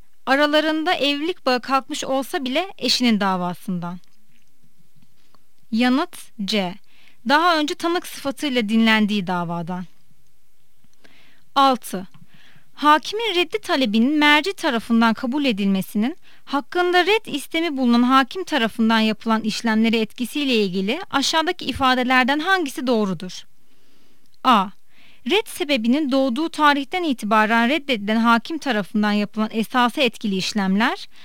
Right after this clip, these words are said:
davaya daha önce bakan hakim tarafından iptal edilir. B. Davanın açıldığı tarihten itibaren reddedilen hakim tarafından yapılan esası etkili işlemler,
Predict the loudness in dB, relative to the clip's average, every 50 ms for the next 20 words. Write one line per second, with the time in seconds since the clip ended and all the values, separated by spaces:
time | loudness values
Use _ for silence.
0 | -16 -14 -6 0 4 6 6 6 6 6 6 6 6 4 4 2 4 4 4 4
1 | 4 4 4 4 4 2 2 2 0 2 4 2 2 2 -2 -4 0 2 2 2
2 | 0 0 0 0 0 0 0 0 2 2 2 2 2 -2 -4 -6 -8 -10 -10 -10
3 | -12 -12 -14 -16 -16 -16 -16 -16 -16 -16 -18 -18 -18 -18 -18 -18 -18 -18 -16 -10
4 | -6 -2 2 6 6 6 6 4 2 -4 -12 -16 -18 -18 -16 -14 -8 -2 2 4
5 | 6 6 6 6 6 4 4 4 2 0 0 0 0 0 0 0 0 0 0 2
6 | 4 4 4 4 2 0 -2 -2 0 0 -2 -2 -2 2 4 6 6 6 4 4
7 | 2 4 2 2 2 2 2 2 2 2 2 4 4 6 4 4 4 2 -2 -6
8 | -4 -2 0 0 0 -2 0 0 2 4 4 4 4 4 2 0 -2 -6 -6 -6
9 | -4 -2 -4 -2 2 2 4 4 4 2 2 0 0 0 -2 -6 -6 -4 -2 -2
10 | -2 -2 -2 0 0 2 2 2 2 0 -2 -4 -10